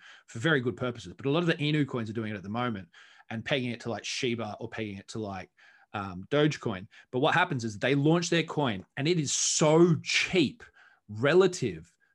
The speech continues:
to the actual price of what they're pegging to, is that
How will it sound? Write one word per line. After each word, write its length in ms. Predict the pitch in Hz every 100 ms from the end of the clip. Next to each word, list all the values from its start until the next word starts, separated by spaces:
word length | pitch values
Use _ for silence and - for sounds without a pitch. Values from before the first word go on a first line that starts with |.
| _
to 500 | - 143 139 131 117
the 160 | 117 120
actual 360 | 120 - - 131
price 420 | - 120 113 107
of 120 | 110
what 160 | 117 -
they're 100 | 92
pegging 460 | - - 160 165 123
to, 300 | - 156 175 _ - - -
is 140 | 127 117
that 320 | 147 123